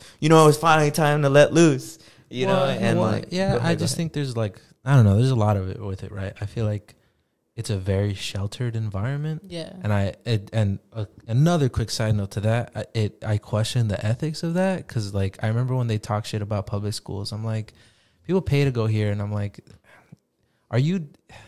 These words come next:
Speaker 2: like, 'cause they're eliminating people who can't afford that, you know what I
Speaker 3: Yeah.
Speaker 2: mean?
Speaker 1: Yeah.
Speaker 2: Like, are you kinda, like, equating to something being a bad school is that there's people who are le-,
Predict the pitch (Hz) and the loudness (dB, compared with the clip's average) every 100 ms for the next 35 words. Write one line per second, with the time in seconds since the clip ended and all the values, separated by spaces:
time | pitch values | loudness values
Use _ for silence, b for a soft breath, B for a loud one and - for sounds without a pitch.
0 | B B - _ _ _ _ _ 123 127 | B B -2 _ _ _ _ _ -2 -2
1 | - 165 156 180 190 180 214 190 165 147 | -2 -4 0 2 4 4 2 2 0 -2
2 | 160 147 151 - 127 - 185 139 95 - | -4 -2 -2 -2 -6 -4 -4 -4 -4 -8
3 | - 104 110 139 160 170 135 120 113 120 | -8 -8 -6 -6 -6 -6 -4 -2 0 0
4 | 120 131 135 143 131 120 - 110 113 131 | 2 2 4 2 0 -4 -4 -2 0 0
5 | 127 - 117 104 - b b - 117 123 | -2 -4 -4 -4 -8 b b -4 -4 -2
6 | 117 117 113 - 98 101 98 107 - 110 | 0 0 0 -4 -2 0 2 0 -2 -2
7 | 113 110 107 104 87 98 - 107 107 107 | -2 -2 -2 -2 -2 -4 -4 -4 0 0
8 | 104 101 107 95 95 113 101 | 0 0 0 -2 -2 -4 -6